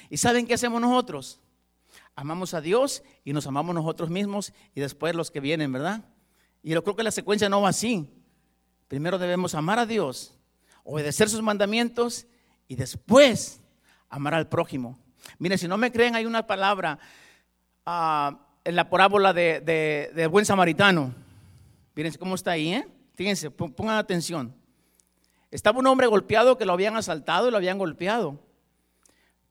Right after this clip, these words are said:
Pasó el sacerdote y lo vio.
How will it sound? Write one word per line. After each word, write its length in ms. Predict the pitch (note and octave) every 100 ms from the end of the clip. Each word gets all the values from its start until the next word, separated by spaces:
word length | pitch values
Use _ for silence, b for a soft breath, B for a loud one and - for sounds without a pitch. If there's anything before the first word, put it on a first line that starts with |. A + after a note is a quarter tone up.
| -
Pasó 260 | E3+ F#3+
el 60 | A#3
sacerdote 760 | C4 A3+ G3+ E3+ C4 C4+ C#3 C3+ _ _ _ _ _ _ _ _ _
y 120 | E3
lo 100 | D3
vio. 320 | C3+ F3 F#3